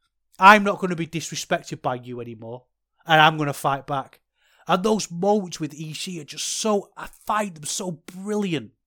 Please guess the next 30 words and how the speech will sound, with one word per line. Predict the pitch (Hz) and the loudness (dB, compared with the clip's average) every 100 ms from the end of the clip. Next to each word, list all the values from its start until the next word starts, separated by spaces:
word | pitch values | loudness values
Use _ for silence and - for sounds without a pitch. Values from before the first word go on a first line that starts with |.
| _ _ _ _ _ _ _ _ _ - | _ _ _ _ _ _ _ _ _ 2
And | 202 233 | 4 6
the | 262 | 6
way | 247 240 | 6 6
Ishii | 208 208 208 - | 4 0 0 -4
sells, | 151 - 165 156 135 | -4 0 0 0 -2
Ishii's | 226 254 - 220 | 2 2 2 -2
one | 220 | -2
of | 185 | -2
my | |
favourite | 165 - 185 165 147 | -4 -2 -2 -2 -6
wrestlers | 143 - 143 | -8 -8 -12
of | 135 | -12
all | 127 120 | -12 -12
time. | - 123 110 - - 135 | -10 -12 -12 -16 -18 -2
You | 208 | 0
know, | 202 | 2
people | - 247 233 | 2 0 0
talk | - 226 | 0 0
about | 202 202 165 | 0 -4 -4
the | |
delayed | 151 175 165 170 170 165 | -6 -4 -2 -2 -2 -2
selling, | - - 160 147 113 - _ | -2 0 -2 -4 -8 -18 _
but | - | -2
I | 180 - | -2 4
don't | 226 226 - | 6 6 2
think | 214 | -4
that's | 185 180 - | -4 -4 -4
what | 180 | -4
it | 175 | -2
is. | 180 160 - | 0 0 -2